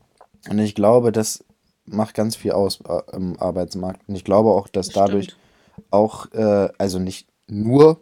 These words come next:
Speaker 1: also es gibt natürlich auch andere Gründe für die Gehaltsunterschiede, äh, zwischen Frauen und Männern, aber ich glaube, das ist auch ein Grund von Unterschieden, z-, äh, Gehaltsunterschieden zwischen Frauen und Männern, dass Frauen da deutlich, äh, mit deutlich niedrigeren,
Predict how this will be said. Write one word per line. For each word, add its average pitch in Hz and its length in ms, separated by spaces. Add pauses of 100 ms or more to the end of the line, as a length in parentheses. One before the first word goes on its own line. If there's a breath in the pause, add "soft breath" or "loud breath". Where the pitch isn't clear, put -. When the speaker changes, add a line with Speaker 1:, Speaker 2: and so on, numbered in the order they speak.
Speaker 1:
also 98 180
es - 80
gibt - 160
natürlich 95 300
auch 78 100
andere 113 300
Gründe 110 320
für - 160
die 101 140
Gehaltsunterschiede, 101 880 (420 soft breath)
äh, 98 300
zwischen 98 320
Frauen 101 240
und 90 100
Männern, 95 280
aber 87 140
ich - 120
glaube, 104 260
das 101 180
ist - 160
auch - 200
ein 92 180 (340)
Grund 101 360 (220)
von 92 400
Unterschieden, 87 680 (460)
z-, - 160
äh, 95 160
Gehaltsunterschieden 87 800
zwischen 85 260
Frauen - 220
und 170 80
Männern, 123 220 (360 soft breath)
dass - 180
Frauen 110 420
da 104 140
deutlich, 110 920
äh, 95 360 (800)
mit 95 200
deutlich 110 380
niedrigeren, 101 920